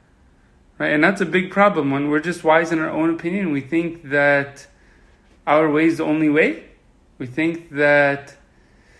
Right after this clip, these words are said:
we're the center of what makes sense, and that's it, right? So he's telling the Jews,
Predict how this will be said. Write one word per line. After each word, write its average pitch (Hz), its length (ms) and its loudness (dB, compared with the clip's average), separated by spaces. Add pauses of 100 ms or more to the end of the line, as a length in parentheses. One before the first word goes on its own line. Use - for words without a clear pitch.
(1300)
we're 160 920 -2
the 147 180 -4
center 185 440 0
of 151 160 0
what 160 200 0
makes 170 280 0
sense, 226 300 -2
and 156 100 0
that's 147 200 -4
it, 135 100 -6 (480)
right? 156 320 -2 (960)
So - 120 -2
he's 170 120 0
telling 196 680 0 (1500)
the 151 100 -2
Jews, 214 600 -2